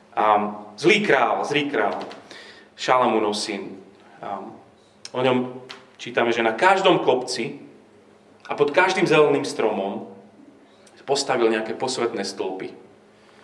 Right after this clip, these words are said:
Si predstavte, že o-, o-, okolo Jeruzalema tie kopce. Vša-, všade nejaký, nejaký posvetný stĺp. V podstate ten, si predstavte si to, taký kolík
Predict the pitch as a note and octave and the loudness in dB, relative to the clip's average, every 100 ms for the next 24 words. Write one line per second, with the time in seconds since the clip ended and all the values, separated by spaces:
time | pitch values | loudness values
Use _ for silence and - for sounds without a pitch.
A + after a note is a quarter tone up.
0 | - - _ _ _ - A2+ - B2 A#2+ | -20 -20 _ _ _ 0 2 4 2 0
1 | - - A2+ A2+ G#2+ - - - _ - | -6 -8 -10 -10 -10 -14 -18 -20 _ -20
2 | - - - A#2+ A#2 B2+ A#2 A2 G#2+ G2+ | -14 -10 0 4 6 6 4 2 0 -2
3 | G#2 G#2 F2+ - - - - - - - | -6 -4 -6 -6 -12 -14 -20 -20 -20 -20
4 | - - D#3+ - D3 B2 A2 A2+ A2 - | -6 -4 -4 2 2 4 4 4 2 0
5 | G2+ G#2 - - - - - - - D3 | -8 -8 -14 -20 -20 -20 -20 -20 -12 -8
6 | B2+ C#3 C#3+ C3 B2+ A2+ - - F2+ - | 2 2 2 0 -2 -4 -2 -2 -2 -10
7 | - - _ _ _ _ _ _ _ _ | -16 -20 _ _ _ _ _ _ _ _
8 | A2+ - - A2 B2 A2+ G2+ - - - | -6 -2 -2 -2 0 -2 -2 -10 -18 -20
9 | - - _ - _ _ - - D#3+ D#3+ | -20 -20 _ -20 _ _ -6 2 4 4
10 | C#3+ - - B2 A#2 A2 A2 A2 G#2 G#2 | 2 0 -6 -4 -2 -2 -2 -4 -8 -8
11 | - - - _ _ _ _ _ _ - | -10 -18 -20 _ _ _ _ _ _ -20
12 | _ _ E3+ F3+ F3+ E3+ - | _ _ 4 6 4 0 -2